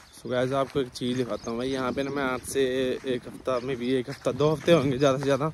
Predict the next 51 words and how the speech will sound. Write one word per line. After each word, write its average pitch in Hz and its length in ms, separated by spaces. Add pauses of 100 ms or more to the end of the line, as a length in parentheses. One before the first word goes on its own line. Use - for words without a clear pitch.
(520)
video 131 280
देखना 127 280
मेरे 127 160
channel 120 280
पे 123 120
जाके, 123 260
cricket 131 340
खेलने 131 320
आया 113 100
था 113 120
मैं 120 180
और 123 140
मैं, 123 160 (400)
मेरा 123 220
छोटा 135 320
सा 139 120
भाई 117 160
है 104 100
जो 120 180
परम, 135 240 (580)
उसके - 200
साथ। 139 240
तो 196 60
यहाँ 180 180
पे 175 80
बहुत 165 320
पानी 160 240
था। 185 220 (300)
अभी 143 180
गर्मी 160 360
की 165 100
भाई, 170 240 (580)
गर्मी 160 300
के 170 80
हालात 147 320
देखो, 147 220
ऐसे 143 220
चेंज 139 220
होता 107 200
है 113 100
भाई 117 120
सब - 180
कुछ। - 200 (260)
ये 127 140
देखो, - 200 (760)
कुछ - 220
भी 151 100
नहीं 143 120
बचा 113 220
यहाँ 110 200
पे। 107 160